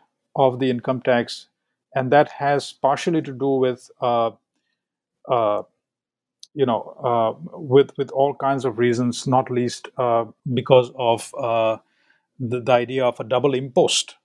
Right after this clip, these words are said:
uh, in, uh, in agrarian ventures. So, you know, the idea is, is that the idea of this chapter was to show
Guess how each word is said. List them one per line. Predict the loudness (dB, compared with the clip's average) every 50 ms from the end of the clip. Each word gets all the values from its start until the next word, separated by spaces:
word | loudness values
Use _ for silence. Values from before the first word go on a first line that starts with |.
| _ _ _ _ _ _ -10
uh, | -6 -2 -2 0 0 2 2 0 -2 -2 -6 _ _ _ _ _ _ _ _ _ _
in, | -2 -2 0 0 0 0 -2 -2
uh, | -2 -2 0 0 2 2 0 0
in | -2 -4 -4
agrarian | -4 -2 -2 0 0 0 0 -2 0
ventures. | -2 -2 -2 -2 -8 -10 -10 -10 -18 _ _ _ _ _ _ _ _ _ _ _ -20
So, | -14 -2 0 2 2 0 -2 -6 -20 _
you | -10 -4 0
know, | 0 0 0
the | -2 -2
idea | -2 0 0 -2 -4 -4 -4 0 0 0 0 -2 -4
is, | -2 -2 0 0 -2 -4 -8 -2
is | 2 2 2 2 0 -6 -4
that | -2 0 0 -2 -2 -6 -20 -20 _ _ _ _ _ _ _ _ _ _ _ _ _ _ _ _ _ _ _ _ _ _ _ _ _ _ -14
the | -6 -6 -4 -2 -2
idea | -4 -2 0 0 2 2
of | 0 -2 -4
this | -8 -8 0
chapter | 2 2 2 2 0 -2 -2 -2
was | 0 0 0 0 0 -2 -2
to | -2 0 0
show | 0 -2 -4 0 2 2 2 0 -2 -8